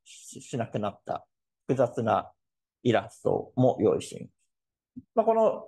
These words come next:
ここがこう二つあるのが、えー、スタディサンプル、こう、スニップアレイで新たに読んだデータで、まあ、ふた、あの、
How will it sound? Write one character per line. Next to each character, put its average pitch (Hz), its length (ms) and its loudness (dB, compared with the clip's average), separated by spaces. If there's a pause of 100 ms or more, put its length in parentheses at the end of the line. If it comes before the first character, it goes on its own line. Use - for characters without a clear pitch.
こ 196 120 0
こ 226 100 2
が 208 40 -10
こ 190 200 2
う - 40 -18
二 185 200 0
つ 185 140 0
あ 175 60 4
る 131 100 -4
の 98 120 -6
が、 98 260 -2 (240)
え 98 400 -6
ー、 - 60 -20 (560)
ス - 60 -20
タ 170 100 4
デ 156 80 0
ィ - 20 -8
サ 135 120 0
ン 104 40 -12
プ 95 80 -8
ル、 87 60 -6
こ 104 120 0
う、 - 160 -4
ス - 140 -4
ニ 131 60 4
ッ - 100 -8
プ 139 80 4
ア 123 60 4
レ 110 140 -4
イ 139 60 -4
で 135 140 -18
新 123 180 0
た 139 100 2
に 131 80 -4
読 98 140 -4
ん 95 40 -12
だ - 100 -6
デ 92 160 -12
ー - 60 -18
タ 123 100 -2
で、 165 100 2
ま 123 120 0
あ、 95 200 -6 (640)
ふ - 80 -20
た、 - 300 0 (680)
あ 117 120 -2
の、 95 380 -6